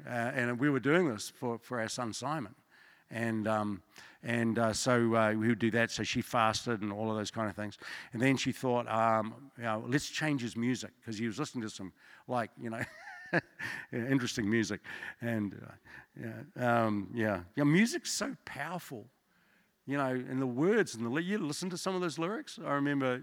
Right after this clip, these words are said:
you know, I think it was Iron Maiden. You know, man, anybody, any Iron Maiden fans? Yeah, come on, man. Uh, and, um, and I, I just picked up one of the records and I read the lyrics and one, you know, "I twist the truth, I rule the world. My crown is called deceit.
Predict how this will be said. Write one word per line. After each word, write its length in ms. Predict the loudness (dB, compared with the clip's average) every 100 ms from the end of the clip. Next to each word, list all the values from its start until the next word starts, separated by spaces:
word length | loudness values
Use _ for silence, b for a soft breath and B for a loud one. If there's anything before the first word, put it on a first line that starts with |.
| -6
you 80 | -8
know, 140 | -8 -10 B B
I 80 | -2
think 160 | 2 2
it 60 |
was 180 | 0 0
Iron 400 | 2 4 4 4
Maiden. 480 | 2 2 0 -6 -8
You 80 | -4
know, 180 | -4 -4
man, 260 | -2 -2 0
anybody, 360 | 0 2 0 0
any 180 | 0 2
Iron 220 | 2 4
Maiden 300 | 2 0 -2
fans? 340 | -2 -2 -4
Yeah, 200 | -6 -6
come 200 | -6 -6
on, 200 | -4 -6
man. 200 | -8 -12 -16
Uh, 60 | -20 -18 B B -2
and, 260 | 0 4
um, 220 | 4 2 -2 B B B
and 280 | 2 6 8
I, 140 | 6 6
I 80 | 4
just 180 | 4 0
picked 220 | 2 4
up 100 | 4
one 140 | 2
of 80 | 2
the 60 | 0
records 360 | 0 0 -2
and 140 | -4 -2
I 20 |
read 240 | -2 -2
the 60 | -2
lyrics 420 | 0 0 -2 -6
and 100 | -6
one, 140 | -4
you 60 | -4
know, 160 | -6 -4
"I 80 | -4
twist 320 | 2 2 2
the 60 | -2
truth, 460 | 0 2 2 -2 -6
I 80 | -2
rule 300 | 0 2 2
the 80 | 2
world. 480 | 0 0 0 -4 -12 B B B
My 160 | -2 -2
crown 380 | 2 4 4
is 120 | 2 -4
called 340 | -4 -4 -4
deceit. 500 | -6 -2 -2 -4